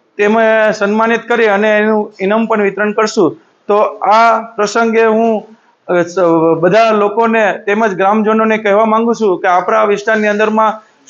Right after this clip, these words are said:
સ્વચ્છતા અને સ-, સ્વચ્છ અને સુંદર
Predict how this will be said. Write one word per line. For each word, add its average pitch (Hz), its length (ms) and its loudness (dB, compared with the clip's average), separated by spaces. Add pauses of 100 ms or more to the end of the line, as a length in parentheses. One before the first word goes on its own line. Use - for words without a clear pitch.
સ્વચ્છતા 214 540 2 (500)
અને 214 520 2
સ-, - 360 -12 (140)
સ્વચ્છ 208 340 -2
અને 220 200 0
સુંદર 208 600 0